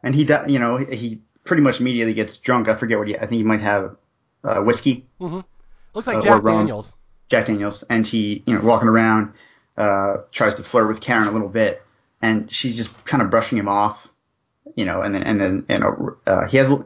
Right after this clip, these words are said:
Speaker 1: Gary has a little bit of a freak out, and, you know, Rick pretty much wants him gone from the party. And, uh, so David takes him, and, you know, uh, they say, they say kids are soft these days,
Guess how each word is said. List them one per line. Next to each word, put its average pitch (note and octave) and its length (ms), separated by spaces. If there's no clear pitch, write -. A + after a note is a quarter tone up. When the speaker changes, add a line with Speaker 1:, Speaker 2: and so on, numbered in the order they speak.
Speaker 1:
Gary D3+ 240
has D3 80
a C3 80
little C#3+ 160
bit C#3+ 120
of A2 60
a A2 40
freak C3+ 320
out, B2 360
and, G2+ 220
you A2+ 80
know, G2 60
Rick F#2+ 340
pretty A#2+ 160
much G2 200
wants F#2+ 180
him G#2 100
gone G2 400
from G#2+ 80
the G2 80
party. G2 420
And, G#2 260
uh, - 260
so - 120
David G#2+ 320
takes - 320
him, G#2 100
and, G2 200
you F3 80
know, F3 200
uh, D3 420
they D#3+ 100
say, F3 300
they D#3+ 80
say G3+ 180
kids D#3+ 260
are C3 80
soft D3 380
these G2+ 240
days, F#2+ 480